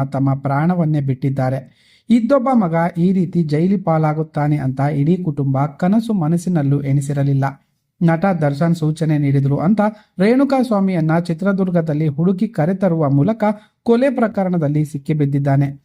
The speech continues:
ವಿಚಾರಣಾಧೀನ ಕೈದಿಯಾಗಿ ಪರಪ್ಪನ ಅಗ್ರಹಾರ ಕಾರಾಗೃಹದಲ್ಲಿ ನ್ಯಾಯಾಂಗ ಬಂಧನದಲ್ಲಿದ್ದಾರೆ.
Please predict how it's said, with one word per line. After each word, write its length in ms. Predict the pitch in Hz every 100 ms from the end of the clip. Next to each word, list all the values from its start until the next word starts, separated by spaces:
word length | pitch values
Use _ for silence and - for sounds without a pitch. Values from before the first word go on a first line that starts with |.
| _ _ -
ವಿಚಾರಣಾಧೀನ 1040 | 185 196 254 262 240 226 226 160 160 165
ಕೈದಿಯಾಗಿ 680 | 165 165 185 185 185 147 151
ಪರಪ್ಪನ 440 | 147 143 175 190
ಅಗ್ರಹಾರ 600 | 185 143 151 175 185 160
ಕಾರಾಗೃಹದಲ್ಲಿ 880 | 160 151 147 180 175 151 147 143 143 147
ನ್ಯಾಯಾಂಗ 540 | 147 151 185 202 190
ಬಂಧನದಲ್ಲಿದ್ದಾರೆ. 1000 | 165 147 156 175 175 143 143 139 135 139